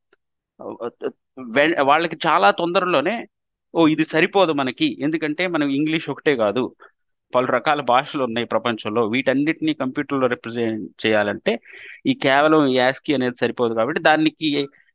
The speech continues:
విస్తరణలు మొదలైనవి. అలా విస్తరణలు మొదలైన కొద్దీ ఈ లాటిన్, గ్రీకు ఇలాంటి భాషలన్నీ చేరుతూ, చేరుతూ, చేరుతూ, "అరే, ఇదేదో సరిపోదు, ఇట్లా కాదు,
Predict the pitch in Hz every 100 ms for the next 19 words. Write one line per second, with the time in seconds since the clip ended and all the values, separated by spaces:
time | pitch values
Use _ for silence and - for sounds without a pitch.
0 | - 127 - - 190 165 156 175 135 127
1 | 104 87 78 _ _ _ _ - 165 147
2 | 147 - 202 190 185 165 160 160 156 151
3 | 147 147 143 143 143 135 175 196 147 131
4 | 135 139 139 143 131 135 127 143 135 135
5 | 127 127 135 - 147 139 143 139 139 139
6 | 139 - 131 139 123 - 123 127 175 143
7 | 135 131 120 127 135 117 123 135 120 117
8 | - 104 104 113 113